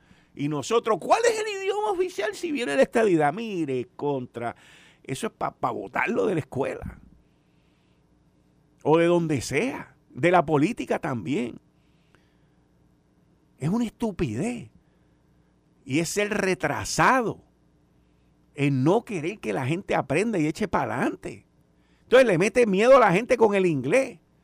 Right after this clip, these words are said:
No, hombre, no. Pero nosotros seguimos con la pelea chiquita, quedándonos atrás,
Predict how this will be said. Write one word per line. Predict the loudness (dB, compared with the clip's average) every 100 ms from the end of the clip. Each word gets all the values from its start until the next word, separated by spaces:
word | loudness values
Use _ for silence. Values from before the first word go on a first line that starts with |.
| _ _ _ _ _ _ _
No, | -10 -8
hombre, | -6 -8 -8 -12
no. | -16 -16 -16 _ _ _ _ _ _ _ _ _ _ _ _ _ _ _ _ _
Pero | -16 -14
nosotros | -14 -12 -10 -10 -10 -12
seguimos | -14 -12 -12 -12 -16 _ _ -16
con | -12 -12
la | -14
pelea | -16 -14 -10 -10
chiquita, | -12 -16 -16 -16 -16 -18 -20 _ _ _ _ _ _ _ _ _
quedándonos | -16 -12 -10 -6 -6 -6
atrás, | -8 -10 -10 -12